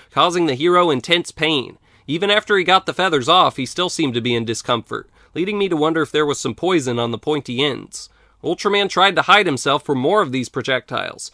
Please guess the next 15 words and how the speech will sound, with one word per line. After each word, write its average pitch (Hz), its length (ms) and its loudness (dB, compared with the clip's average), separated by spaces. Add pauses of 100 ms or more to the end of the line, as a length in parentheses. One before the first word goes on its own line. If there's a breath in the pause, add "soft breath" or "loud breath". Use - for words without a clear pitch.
(160 soft breath)
but 117 160 -6
Geronimon 196 560 2
was 143 140 -2
able 170 200 0
to 143 80 0
flush 175 340 2
the 135 100 0
hero 147 360 2
out, 147 260 4 (320)
he 139 100 0
also 165 240 2
did 156 180 -2
this 131 140 -2
funny 135 280 -2
dance. - 540 -6